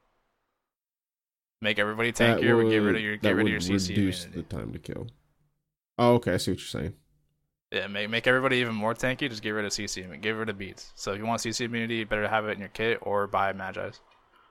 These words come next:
Speaker 2: I don't think we can fully get rid of beads just because gods like Ares and Daji exist.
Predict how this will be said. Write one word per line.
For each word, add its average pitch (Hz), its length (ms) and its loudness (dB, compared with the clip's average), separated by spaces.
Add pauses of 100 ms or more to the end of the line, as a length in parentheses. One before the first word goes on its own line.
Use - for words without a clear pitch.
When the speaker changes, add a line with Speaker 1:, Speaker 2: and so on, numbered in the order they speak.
(680)
Speaker 2:
I 139 80 4
don't 208 220 4
think 226 160 8
we 180 120 8
can 131 180 6
fully 101 340 4
get 85 180 -2
rid 78 140 -2
of 76 100 -6
beads 76 400 -4
just - 380 0
because 87 480 -2 (340)
gods 85 380 -2
like 82 220 -4
Ares 82 360 -2
and 85 120 -2
Daji 82 420 -2
exist. 104 520 -2